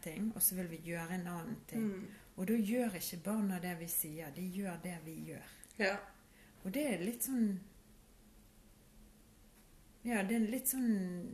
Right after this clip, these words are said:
Speaker 1: jeg fikk i hvert fall en litt sånn, eh, oppvåkning når jeg tenkte det at, ja, ungene gjør ikke det jeg sier, de gjør det jeg gjør.
Speaker 2: Mm.
Speaker 1: Og da blir jo budskapet kanskje feil.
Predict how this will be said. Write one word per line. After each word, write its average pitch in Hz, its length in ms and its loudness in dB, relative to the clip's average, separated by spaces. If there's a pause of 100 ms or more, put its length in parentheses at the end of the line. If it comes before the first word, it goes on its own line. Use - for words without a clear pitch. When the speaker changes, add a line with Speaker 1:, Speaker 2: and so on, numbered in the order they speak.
(280)
Speaker 1:
jeg 226 200 0
fikk 190 220 -6
i 185 60 -2
hvert 214 120 0
fall 208 160 -4
en 185 140 2
litt 196 180 -2
sånn, 185 220 0 (100)
eh, 165 300 -6 (840)
oppvåkning 175 840 0
når 170 160 0
jeg 180 80 -2 (760)
tenkte 185 400 -6
det 180 120 -2
at, 151 180 -8 (320)
ja, 233 220 -2 (1000)
ungene 233 380 6
gjør 202 300 4
ikke 165 200 -6
det 165 120 -4
jeg 175 100 -4
sier, 175 320 0
de 170 100 -6
gjør 185 300 -2
det 175 140 -4
jeg 160 140 -8
gjør. 165 260 -8 (240)
Speaker 2:
Mm. 185 400 2 (1400)
Speaker 1:
Og 196 140 -2
da 240 120 2
blir 226 280 2
jo 202 120 2
budskapet 190 1000 -4
kanskje 170 320 -6
feil. - 400 -12